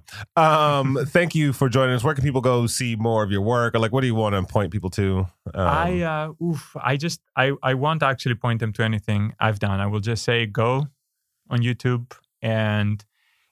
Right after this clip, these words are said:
Speaker 2: and look at, like, amazing science communicators. Um, if you are into physics or if you wanna know more about physics, there are people like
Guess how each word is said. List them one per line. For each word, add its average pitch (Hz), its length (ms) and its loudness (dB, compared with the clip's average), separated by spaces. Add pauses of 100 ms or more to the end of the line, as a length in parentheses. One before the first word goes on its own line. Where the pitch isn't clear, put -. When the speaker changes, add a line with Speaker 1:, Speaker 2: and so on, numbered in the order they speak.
(140)
Speaker 2:
and 113 260 0
look 123 220 -4
at, 123 140 0
like, 113 240 0
amazing 113 400 0
science 107 280 0
communicators. 104 1080 -6
Um, 101 640 -4
if - 200 -10
you 104 360 -2 (160)
are 110 120 0
into 113 200 -2
physics 151 460 -4
or 117 60 0
if 104 100 -8
you 110 80 -6
wanna 107 180 0
know 104 120 0
more 104 120 -2
about 104 200 -6
physics, 113 380 -8
there 107 140 -4
are 101 40 -4
people - 280 -12
like 101 200 -10